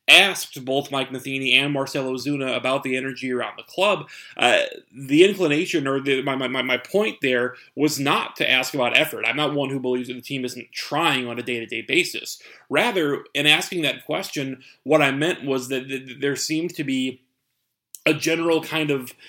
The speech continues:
malaise that despite the best efforts and despite guys playing hard, sat sort of like a wet blanket over the team. Now,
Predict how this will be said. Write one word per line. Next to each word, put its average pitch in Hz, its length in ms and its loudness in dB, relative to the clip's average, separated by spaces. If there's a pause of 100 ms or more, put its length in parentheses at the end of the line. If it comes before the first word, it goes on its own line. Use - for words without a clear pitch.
(220)
malaise 135 800 4
that 135 340 -2
despite 147 640 -2
the 135 60 -8
best 127 320 -2
efforts 156 360 0
and 135 80 -6
despite 131 380 -2
guys 127 240 -2
playing 127 460 -6
hard, 165 560 -2 (560)
sat 170 420 2 (160)
sort 196 320 2
of 233 100 -2
like 208 160 -2
a 185 80 2
wet 160 240 0
blanket 151 420 0 (120)
over 135 260 -4
the 127 120 -4
team. 127 420 -4
Now, 123 440 -2